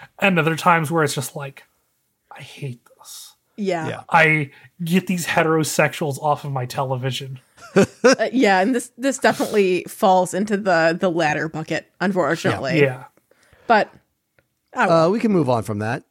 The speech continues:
Speaker 3: Um, let's talk about Dax.
Speaker 1: Yeah.
Speaker 2: Yeah.
Speaker 1: Um, so first of all, I think we can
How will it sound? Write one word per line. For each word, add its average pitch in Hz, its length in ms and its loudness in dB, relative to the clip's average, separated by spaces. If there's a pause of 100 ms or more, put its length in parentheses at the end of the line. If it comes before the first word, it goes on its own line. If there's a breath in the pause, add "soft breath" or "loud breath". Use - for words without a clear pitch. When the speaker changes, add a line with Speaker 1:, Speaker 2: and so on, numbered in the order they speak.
(200)
Speaker 3:
Um, 151 520 2 (680)
let's 170 200 -2
talk 233 160 2
about 185 260 0
Dax. 131 600 0 (340)
Speaker 1:
Yeah. 160 420 0 (140)
Speaker 2:
Yeah. 208 540 0
Speaker 1:
Um, 175 160 -4 (120)
so 262 180 2
first 277 280 0
of 202 80 4
all, 143 360 2
I 240 140 4
think 311 160 0
we 311 100 4
can 240 140 0